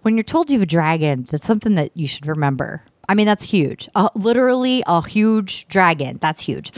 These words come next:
Um, but I found the notes and I was like, "Oh yeah, I remember this." But it was also back when I hadn't really connected with my animals. Like, I just had, like, my wolf at the time, or, you know, my, my, that I, my wolf, my actual spirit of the wolf.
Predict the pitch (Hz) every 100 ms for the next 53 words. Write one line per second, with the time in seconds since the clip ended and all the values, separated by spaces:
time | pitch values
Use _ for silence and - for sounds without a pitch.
0 | - - - - - 180 180 170 160 _
1 | _ - 214 254 240 233 247 247 208 180
2 | 185 180 170 - - - _ - 302 311
3 | 320 440 480 480 370 269 403 277 226 226
4 | - - - - 202 320 359 427 427 311
5 | 311 311 - 285 269 233 254 233 247 240
6 | 226 226 - 214 214 208 190 - 180 196
7 | 214 220 220 202 196 175 185 196 175 180
8 | 175 165 160 170 190 214 - - 220 226
9 | - 226 208 190 185 175 165 151 180 160
10 | 156 - - 156 156 156 156 170 160 156
11 | 160 - - - 165 151 151 - 147 -
12 | 180 156 143 151 143 147 143 147 - -
13 | - -